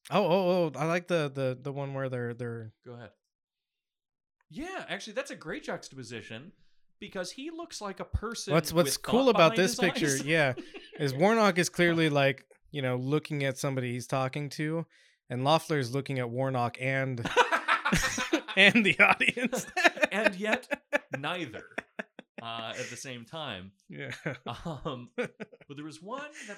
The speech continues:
Speaker 2: I saw initially that I thought was a, yeah, that's a, you know, this guy looks like a,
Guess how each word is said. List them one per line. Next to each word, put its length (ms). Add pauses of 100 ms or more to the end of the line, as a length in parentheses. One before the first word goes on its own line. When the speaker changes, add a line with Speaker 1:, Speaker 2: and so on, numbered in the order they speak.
Speaker 2:
I 80
saw 380
initially 540
that 120
I 80
thought 220
was 100
a, 60
yeah, 880
that's 160
a, 140
you 100
know, 120 (360)
this 220
guy 160
looks 260
like 200
a, 40